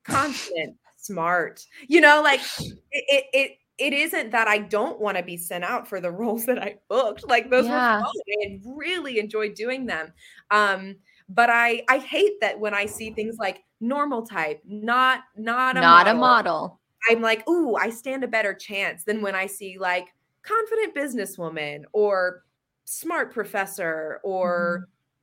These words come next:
Speaker 1: you know, even, like, mom stuff." It's like, if it's tired mom, I'm golden. If it's
Speaker 2: Mm.
Speaker 1: put together mom, I'm probably screwed.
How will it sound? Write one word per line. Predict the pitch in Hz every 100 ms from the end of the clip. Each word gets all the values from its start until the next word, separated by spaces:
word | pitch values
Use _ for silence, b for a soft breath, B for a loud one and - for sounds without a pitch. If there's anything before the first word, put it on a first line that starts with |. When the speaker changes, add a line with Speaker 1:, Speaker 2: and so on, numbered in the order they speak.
| _ _ 220
Speaker 1:
you | 214
know, | 196 170 165 -
even, | 403 494 370
like, | 285 240
mom | 196 180 214 302 294
stuff." | - 160 139 190
It's | 180
like, | 202 185 180
if | 220
it's | 254 254 - -
tired | - 185 208 285 302
mom, | 311 320 359 381 415 _ _ _ -
I'm | 202 214
golden. | 208 190 180 151 143 143 -
If | 208 208
it's | 196 190 175 175
Speaker 2:
Mm. | 180 -
Speaker 1:
put | 254 254
together | 226 214 254 294
mom, | 302 311 330 339 _ _ _ -
I'm | 214
probably | 220 208 202 190
screwed. | 190 - 175 117 120